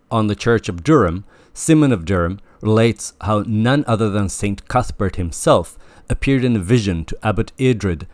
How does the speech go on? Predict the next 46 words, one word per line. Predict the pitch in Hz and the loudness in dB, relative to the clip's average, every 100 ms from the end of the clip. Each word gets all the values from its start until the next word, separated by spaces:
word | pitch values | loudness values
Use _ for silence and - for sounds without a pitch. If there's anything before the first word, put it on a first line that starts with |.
| - | -6
at | 107 - | -4 0
the | |
monastery | 101 107 107 - 92 | 2 2 0 -4 -6
at | 85 | -4
Carlisle, | 104 95 107 95 80 - - _ | -2 0 0 0 -2 -10 -20 _
close | - 127 113 | 2 4 4
to | - | 0
the | 95 | -2
border | 80 98 92 | 2 2 0
with | 82 82 | -4 -8
Scotland. | - 139 107 92 76 - - _ _ _ _ _ - | -4 -2 -2 -4 -8 -10 -20 _ _ _ _ _ -6
The | 101 | -4
saint | - 139 160 | 0 0 0
instructed | - 113 - 117 - 123 | -2 -4 0 -2 -2 -4
him | 120 | -4
to | 101 | -4
go | 92 113 | -2 -2
to | 113 | -4
the | 95 | -4
Viking | 85 92 - 101 | -2 -2 -2 -2
army | 127 113 82 - _ | 2 2 0 -8 _
and | - 113 | -4 2
tell | 131 131 | 4 4
them | 113 110 | 4 0
that | - 104 | -2 -4
a | |
boy | 98 151 139 | 0 2 2
called | 107 113 104 82 | 0 0 -2 0
Guthred | 127 - 135 90 | 0 0 -2 0
Hardarknutson, | 107 101 92 80 76 - 90 123 _ _ _ - | 2 2 0 -6 -8 -8 -8 -10 _ _ _ 4
whom | 131 117 | 4 6
they | 117 139 | 2 0
had | 135 104 | -2 -6
sold | - 143 110 95 85 - | 0 2 2 0 -6 -8
as | 98 | -8
a | 104 | -6
slave | - 139 127 92 | -6 -2 -2 -2
to | - 101 | -2 -2
a | |
local | 95 101 107 101 | 0 0 0 0
widow, | 117 156 90 98 - _ _ _ - | 2 2 0 -4 -12 _ _ _ -6
should | 170 151 | -4 0
be | 147 | 0
made | 85 82 80 | 0 -4 -4
their | 82 76 | -6 -6
king. | - 120 69 | -4 -6 -6